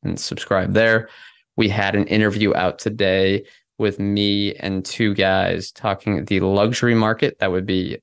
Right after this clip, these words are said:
uh, Sleepwell Capital, the anonymous account, as well as Leandro from Best Anchor Stocks, two quality analysts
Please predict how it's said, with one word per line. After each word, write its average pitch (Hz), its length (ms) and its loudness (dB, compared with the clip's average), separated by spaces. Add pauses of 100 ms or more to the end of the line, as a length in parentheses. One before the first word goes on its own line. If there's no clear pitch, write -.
uh, - 340 -4 (600)
Sleepwell 117 520 0
Capital, 123 500 -2 (280)
the 107 60 -2
anonymous 95 420 -2
account, 107 340 -4 (580)
as 98 180 0
well 98 380 4
as 90 540 0 (340)
Leandro 98 680 2
from 98 220 -4
Best - 320 -4
Anchor 110 260 -2
Stocks, 113 480 -2 (360)
two 107 140 -6
quality 104 380 2
analysts 95 520 -4